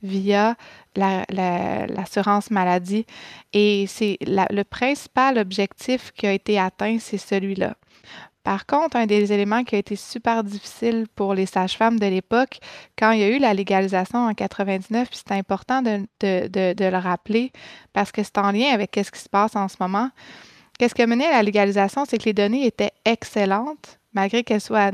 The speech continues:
elles aient été analysées par des médecins. Toutes les données de tous les accouchements, de toutes les interventions, tout était noté. Mais les résultats étaient tellement bons qu'il n'y avait absolument aucune raison de ne pas légaliser.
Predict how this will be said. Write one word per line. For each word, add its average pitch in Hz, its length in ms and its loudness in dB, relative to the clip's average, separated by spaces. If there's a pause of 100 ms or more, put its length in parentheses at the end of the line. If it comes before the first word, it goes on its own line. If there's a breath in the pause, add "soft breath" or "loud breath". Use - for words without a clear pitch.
(120)
elles 196 260 0
aient 196 120 0
été 240 180 -2
analysées 202 400 0
par 190 200 2
des 185 140 -2
médecins. 185 480 -6 (520 soft breath)
Toutes - 200 -4
les 220 120 2
données 202 360 2
de 185 100 -2
tous 269 200 -4
les 226 180 4
accouchements, 202 480 0
de 196 100 0
toutes 277 240 -2
les 214 140 4
interventions, 196 580 0 (140)
tout 311 300 0
était 208 260 2
noté. 202 460 -2 (1000 loud breath)
Mais 202 140 0
les 202 200 2
résultats 208 440 2
étaient 202 180 2
tellement 240 380 2
bons 240 180 0
qu'il - 120 -4
n'y 196 40 2
avait 196 80 2
absolument 226 640 2
aucune 240 320 0
raison 214 320 2
de 208 80 2
ne 190 140 -2
pas 202 160 0
légaliser. 185 580 -4